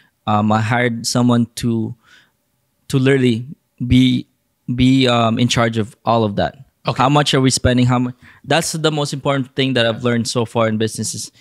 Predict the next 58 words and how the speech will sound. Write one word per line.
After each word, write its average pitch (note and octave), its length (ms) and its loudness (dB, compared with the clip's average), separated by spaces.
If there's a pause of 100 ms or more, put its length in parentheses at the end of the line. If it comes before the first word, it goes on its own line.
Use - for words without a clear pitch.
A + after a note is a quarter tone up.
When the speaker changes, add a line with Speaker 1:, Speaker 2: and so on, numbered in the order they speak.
(120)
Speaker 1:
you B2 80 -2
need C#3 160 2
to C#3+ 80 2
know C3+ 140 6
your B2+ 140 4
numbers. C3 400 2 (680)
As B2+ 180 0
much D3+ 240 2
as, C#3+ 260 0
oh, C#3 440 0
you D3+ 100 -6
know, C#3+ 120 -6
it's C#3 120 -6
a C3 60 -4
passion, C#3 500 -2
this C3+ 160 -2
and A#2+ 100 2
that, B2+ 280 -2 (120)
a A#2+ 80 -2
business C#3 480 0
still C3+ 220 -2
gotta C3 180 2
make C3 220 -2
money. C3+ 280 0 (180)
We're B2 120 -2
just C#3 240 0
finishing C#3+ 380 2
up B2+ 160 0
the B2 100 0
reports. A#2 600 -2 (480)
Obviously, D#3 420 2
I D3+ 80 2
know D3 160 2
the C#3+ 140 2
bigger C3 280 0
number C3+ 320 2
of A#2+ 140 0
just, B2 220 -10
oh, B2 100 2
how A#2+ 140 2
much A#2+ 180 2
is A#2 100 2
in A#2+ 60 6
my A2 140 4
account. B2 360 0 (400)
It's, - 520 -4
it's C3 160 -2
not D#3 220 2
growing D3+ 360 4
as C#3 160 0
much C#3 300 2
as C3+ 80 0
I C3 100 4
want C#3 240 4
it D3+ 140 2
to D3+ 80 6
be, F3+ 260 2 (100)
but - 420 -4